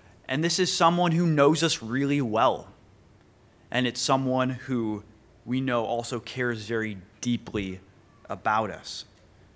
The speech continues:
And so we, we, we can't not but take that, um, that communication quite seriously, that critique seriously. And so similarly here, I want you to kind of get into that mindset as you think about what Paul is doing.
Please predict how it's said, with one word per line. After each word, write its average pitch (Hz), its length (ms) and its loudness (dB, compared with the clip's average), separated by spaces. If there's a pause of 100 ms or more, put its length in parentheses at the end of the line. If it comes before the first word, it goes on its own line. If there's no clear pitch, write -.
(140)
And 120 80 -10
so 135 160 -2
we, 131 140 -2 (180)
we, 120 400 -4
we 120 100 -6
can't 160 360 -2
not 131 500 2
but 117 160 -6
take 131 380 -2
that, 110 480 -2 (680)
um, 85 440 -10 (440)
that 123 140 -4
communication 147 580 -2
quite 127 260 -2
seriously, 117 600 -4 (720)
that 98 320 -2
critique 120 640 -4
seriously. - 720 -6 (1080)
And 156 120 2
so 214 140 8
similarly 185 720 6
here, 123 580 0 (540)
I 127 80 -2
want 202 240 4
you 202 60 0
to 175 60 -4
kind 160 200 0
of 143 40 -2
get 147 160 4
into 151 260 -2
that 131 180 4
mindset 135 580 4
as 127 220 2
you 147 80 -2
think 170 180 -4
about 139 380 4
what 131 260 0
Paul 151 320 6
is 110 160 0
doing. 87 360 -10